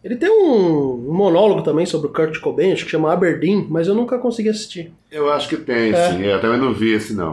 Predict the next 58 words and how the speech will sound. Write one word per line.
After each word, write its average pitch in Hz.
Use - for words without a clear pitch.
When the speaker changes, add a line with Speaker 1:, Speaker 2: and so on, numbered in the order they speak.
Speaker 1:
Eu -
lembro 180
Speaker 2:
Mas 185
Speaker 1:
que -
eu 185
Speaker 2:
parece 190
Speaker 1:
fui 190
Speaker 2:
que 190
tem. 185
Speaker 1:
tentar 185
assistir, 180
mas 190
tava 185
tudo 185
esgotado. 180
Speaker 2:
É, 98
Speaker 1:
Tem -
Speaker 2:
acho 247
Speaker 1:
na 254
Speaker 2:
que 240
foi 226
Speaker 1:
galeria 214
Speaker 2:
o, 190
Speaker 1:
Olido. 185
Speaker 2:
não 226
sei 175
se 160
foi 160
o 135
João 113
Vitti 143
que -
fez 110
esse, 85
esse -
Speaker 1:
Pode -
ser. -
Speaker 2:
Eu 175
não 180
tenho 185
certeza 139
do 127
ator 110
que -
fez, 101
Speaker 1:
Sim, 147
Speaker 2:
mas 120
Speaker 1:
sim. 143
Speaker 2:
sei 160
que 165
ele 165
tem, 135
sim. 92
Speaker 1:
Legal. 117
Speaker 2:
Sobre 98
o -
Kurt 104
Cobain. 90